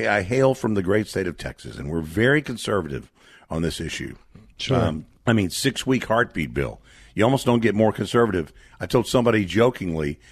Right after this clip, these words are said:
Speaker 1: we've almost banned, uh, sex. You know, we've almost gone
Speaker 2: <laughs>
Speaker 1: back to the actual conception. I mean, you know, it, it's almost like it, it's, it's, it is very strict.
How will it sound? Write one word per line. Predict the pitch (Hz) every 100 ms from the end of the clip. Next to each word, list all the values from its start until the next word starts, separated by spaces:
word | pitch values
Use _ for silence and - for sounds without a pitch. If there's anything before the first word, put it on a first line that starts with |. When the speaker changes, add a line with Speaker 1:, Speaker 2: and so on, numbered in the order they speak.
| -
Speaker 1:
we've | 98 101
almost | 127 131 117 -
banned, | 95 104 104 104 92
uh, | 92
sex. | 90 - 143 131 76 - - - - -
You | 104
know, |
we've | 110 110
almost | 165 - 131
gone | - 107 - -
Speaker 2:
<laughs> | - -
Speaker 1:
back | 117 127
to | -
the | 110 117
actual | 120 - 113
conception. | - - - 120 123 - 123 - - -
I |
mean, | 110 104 - -
you | 127
know, | 117
it, | 117 113 113
it's | 120 -
almost | 127 127 117
like | 104 101 -
it, | 95
it's, | 98 98
it's, | - 98 107
it | 104 123
is | 104
very | 85 113 139 90
strict. | - - 71